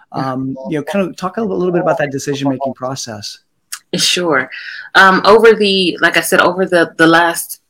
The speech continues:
Speaker 2: you know, eighteen months, really, it's been about eighteen, um, twenty months now, um, being in the Empowered Living community,
Speaker 1: Mm.
Speaker 2: it was a different shift. Like I said, it was just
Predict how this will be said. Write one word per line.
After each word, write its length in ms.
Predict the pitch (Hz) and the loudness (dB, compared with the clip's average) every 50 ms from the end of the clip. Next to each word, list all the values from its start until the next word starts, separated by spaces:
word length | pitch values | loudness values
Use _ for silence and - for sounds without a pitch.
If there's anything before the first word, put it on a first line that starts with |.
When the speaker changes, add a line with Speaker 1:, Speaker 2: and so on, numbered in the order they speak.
| _ - | _ -4
Speaker 2:
you 140 | 165 180 | 0 2
know, 340 | 151 139 127 127 110 - - _ _ _ _ _ _ - - - - | 2 2 2 0 -4 -8 -12 _ _ _ _ _ _ -20 -10 -4 0
eighteen 420 | 185 214 185 - - 190 170 151 | 0 0 0 0 0 0 2 4
months, 320 | 151 147 143 147 - - - | 4 4 2 0 -2 -6 -6
really, 280 | - - - - 101 | -6 -6 -6 -6 -8
it's 120 | 117 - - | -8 -8 -4
been 140 | 160 156 | -4 -2
about 320 | 156 151 143 139 - - - | -2 -2 0 -2 -2 -2 -4
eighteen, 340 | 123 120 - - - - - - | -10 -12 -12 -14 -16 -14 -10 -10
um, 240 | 156 156 151 147 - - - - - - - | -8 -8 -8 -8 -4 -6 -6 -6 -6 -12 -6
twenty 280 | - - 226 294 311 175 | 0 2 2 4 2 0
months 340 | 117 110 110 - - - | -2 -4 -6 -12 -14 -10
now, 180 | 113 113 110 - - - - - - - - - - - - | -8 -8 -8 -8 -10 -14 -12 -12 -12 -10 -10 -10 -10 -6 -2
um, 560 | - 175 170 165 160 156 160 156 147 - - _ _ - 160 | 0 2 2 2 2 0 0 -2 -4 -6 -10 _ _ -8 -2
being 240 | 170 202 226 240 | 0 0 2 2
in 100 | 240 220 | 0 0
the 120 | 208 190 175 | 0 0 -2
Empowered 420 | 156 156 156 - 160 151 143 131 | -2 -4 -2 -2 -2 -2 -2 -2
Living 360 | 139 139 135 131 127 127 - | -4 -6 -6 -6 -6 -8 -10
community, 720 | - - - 135 127 120 117 117 - - - - - - _ _ _ _ _ - - | -10 -8 -8 -6 -6 -6 -8 -8 -10 -12 -16 -20 -20 -20 _ _ _ _ _ -18 -14
Speaker 1:
Mm. 220 | 123 113 113 113 | -12 -8 -4 0
Speaker 2:
it 100 | 120 208 | 0 0
was 240 | - - - - - - _ - | 2 0 -2 -2 -6 -10 _ -4
a 160 | 151 160 151 - _ - | -4 -4 -4 -6 _ -4
different 440 | - 160 156 - - 147 139 - - | -2 -2 -2 -2 -6 -6 -6 -4 -4
shift. 460 | - - - - 131 123 - - - | -6 -6 -6 -6 -8 -10 -12 -10 -8
Like 220 | 131 131 131 - - | -6 -6 -6 -6 -10
I 40 | |
said, 260 | 127 - - 139 139 151 | -10 -10 -8 -8 -6 -6
it 80 | 147 160 | -4 -4
was 180 | 151 160 156 - | -4 -4 -4 -4
just 320 | - 151 147 147 - - | -4 -4 -4 -4 -6 -12